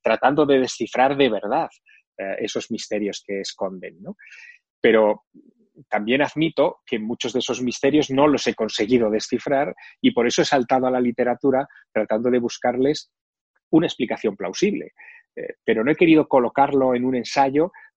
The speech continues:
porque tampoco tengo el convencimiento de que tenga la razón al cien por cien. Prefiero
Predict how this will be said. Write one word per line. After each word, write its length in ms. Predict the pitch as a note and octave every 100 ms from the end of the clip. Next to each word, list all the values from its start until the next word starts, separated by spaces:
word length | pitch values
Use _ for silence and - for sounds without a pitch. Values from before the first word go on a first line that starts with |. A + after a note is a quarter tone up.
| _
porque 680 | A2+ G#2+ _ - G#2+ G#2 G2+
tampoco 400 | G#2+ G#2 - F#3+
tengo 200 | E3 D#3+
el 60 | C3
convencimiento 720 | C3 B2 A2 A#2 A#2 A#2 A2+
de 120 | G#2+
que 120 | -
tenga 240 | G#2+ A2+ A2
la 140 | G2+
razón 340 | G#2 - G#2+ G2
al 120 | F#2+
cien 180 | G#2 F#2+
por 160 | G2
cien. 320 | - D#3+ A2+ - _ _ -
Prefiero 720 | A2+ - B2 C3 C3+ A#2